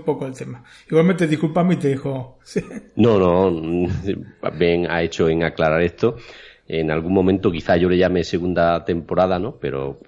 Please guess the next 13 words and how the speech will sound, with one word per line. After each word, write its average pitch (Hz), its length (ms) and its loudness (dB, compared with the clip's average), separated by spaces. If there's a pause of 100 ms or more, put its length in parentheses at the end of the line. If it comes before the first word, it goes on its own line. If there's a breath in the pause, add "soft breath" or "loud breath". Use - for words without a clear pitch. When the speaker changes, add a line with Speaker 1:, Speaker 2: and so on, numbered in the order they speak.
(120)
Speaker 2:
como 78 220 -4
bien 82 180 2
has 80 100 0
dicho, 85 380 -4 (560 loud breath)
es 80 280 -4
una 82 180 0
temporada, 85 520 2
pero 82 180 0
dividida 76 420 0
en 73 120 -2
dos 73 160 -4
partes. 127 520 -4
Speaker 1:
Mm. - 100 -20